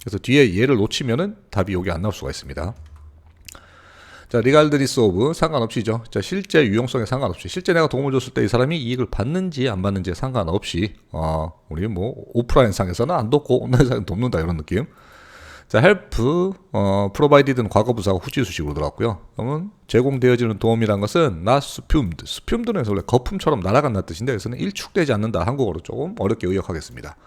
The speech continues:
그럼 없어지지 않는다 정도. 자, 없어지지 않는데 on the basis of irrelevant physical or social attribute에. 자, 그러면은 신체적 혹은 사회적인 요인에, 어, 관련 없음에 기초해서, 어,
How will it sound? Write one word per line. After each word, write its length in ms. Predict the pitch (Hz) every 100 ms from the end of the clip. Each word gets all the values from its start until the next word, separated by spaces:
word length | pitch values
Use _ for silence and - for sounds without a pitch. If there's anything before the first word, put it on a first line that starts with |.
| - _
그럼 140 | 135 101
없어지지 380 | - 156 143
않는다 260 | 90 110 87
정도. 400 | 71 76 113 202 - - - - -
자, 100 | 120
없어지지 320 | 120 151 147
않는데 300 | 131 143 156
on 180 | 147 151
the 120 | 151
basis 500 | 131 143 147 104 - 107
of 140 | 123
irrelevant 1040 | 139 123 147 131 117 127 120 117 123 - 147 -
physical 540 | 151 139 - 107 175
or 120 | - 104
social 300 | 127 117 104
attribute에. 640 | - 98 76 - 71 69 _ _ _ - - - - - -
자, 100 | 117
그러면은 320 | 131 151 165 175
신체적 760 | - 214 208 135 117 - -
혹은 200 | 139 147
사회적인 720 | 139 180 190 175 175 180 135 90
요인에, 580 | 104 160 196 139 147 160 _ _ _ _ -
어, 280 | 101 101 98
관련 300 | - 131 165 -
없음에 580 | 147 - - 180 185
기초해서, 800 | 175 151 - 156 135 185 160 -
어, 320 | - 101 107